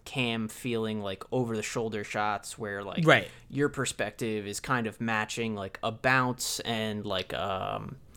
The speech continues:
Speaker 1: just a general stance that the characters
Speaker 2: Right.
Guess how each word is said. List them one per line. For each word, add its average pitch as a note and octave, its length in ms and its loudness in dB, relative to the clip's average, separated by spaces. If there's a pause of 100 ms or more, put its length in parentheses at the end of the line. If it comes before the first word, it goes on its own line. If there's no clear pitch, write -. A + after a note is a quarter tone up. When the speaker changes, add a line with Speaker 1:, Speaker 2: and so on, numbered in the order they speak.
(680)
Speaker 1:
just C3 200 2
a B2+ 40 0
general A#2+ 360 4
stance A2+ 480 0
that F#2+ 340 -2
the A#2 80 -2
characters B2 880 -2
Speaker 2:
Right. A2 440 4